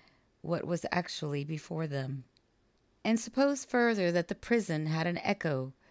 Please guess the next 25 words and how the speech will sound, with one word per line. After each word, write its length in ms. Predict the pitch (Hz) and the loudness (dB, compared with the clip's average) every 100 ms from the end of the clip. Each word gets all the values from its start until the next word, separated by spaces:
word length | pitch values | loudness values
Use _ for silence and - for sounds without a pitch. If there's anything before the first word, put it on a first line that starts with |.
| _ _ _ _ - | _ _ _ _ -8
which 240 | 185 - | -6 -4
came 280 | - 208 196 | 0 2 2
from 200 | - 175 | 0 0
the 100 | 175 | 2
other 180 | 165 170 | 2 0
side, 640 | - 214 190 143 135 143 - _ _ _ _ _ _ _ _ - | 0 2 4 2 -2 -8 -16 _ _ _ _ _ _ _ _ -4
would 200 | 196 220 | 0 4
they 120 | 269 | 4
not 320 | 254 226 - | 4 2 2
be 160 | 202 196 | 2 2
sure 300 | - 220 202 | 2 2 0
to 120 | 180 | -2
fancy, 840 | - 202 196 202 - 123 131 180 _ _ _ - | 2 4 4 2 -2 -2 -2 -8 _ _ _ -6
when 240 | 175 175 | -2 0
one 140 | 175 | 2
of 120 | 180 170 | 0 -2
the 60 | |
passers-by 1000 | 165 160 151 - 147 151 - 165 147 139 | -2 -2 -2 -4 -6 -4 -2 0 2 0
spoke, 640 | 147 - 190 151 135 - - _ _ _ _ _ _ _ | -2 -2 0 2 0 -6 -18 _ _ _ _ _ _ _
that 160 | 185 185 | -4 -2
the 80 | 214 | 0
voice 480 | 208 226 165 160 | 2 2 2 0
which 200 | 170 151 | -6 -4
they 180 | - 175 | 0 2
heard 480 | 170 196 156 135 131 | 4 2 2 0 -6